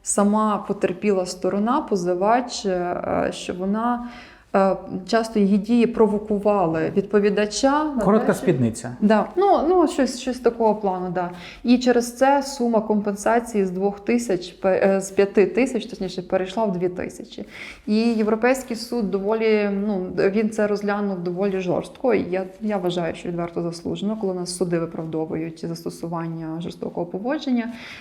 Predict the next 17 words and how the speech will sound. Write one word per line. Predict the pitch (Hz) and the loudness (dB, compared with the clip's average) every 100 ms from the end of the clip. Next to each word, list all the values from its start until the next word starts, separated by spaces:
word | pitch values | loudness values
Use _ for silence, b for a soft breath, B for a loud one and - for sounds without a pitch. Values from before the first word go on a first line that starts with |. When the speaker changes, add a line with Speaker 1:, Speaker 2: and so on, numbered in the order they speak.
| 262 | -8
Speaker 1:
А, | - 196 196 196 196 190 | 0 2 4 2 2 2
більше | 208 240 240 | 2 0 0
того, | 247 269 254 | 2 4 4
він | 202 233 | 2 0
ще | 226 214 | 0 0
закріпив | 202 - 202 233 208 | 0 -2 -2 -2 0
дуже | 208 202 | 0 -2
цікаву | 202 - 202 190 | -4 0 2 2
статистику, | 190 196 - 302 - 233 - | -4 -2 2 2 2 -4 -2
над | 185 190 180 | -4 -2 -2
якою | 190 220 233 220 | -2 0 0 2
нам, | 196 196 | 0 -2
напевно, | 196 190 190 | -2 -4 -4
треба | 190 190 | -2 -2
дуже | 185 190 | -4 -2
добре | 196 190 | -2 -2
задуматись. | 185 214 214 - 160 | 0 2 2 0 -6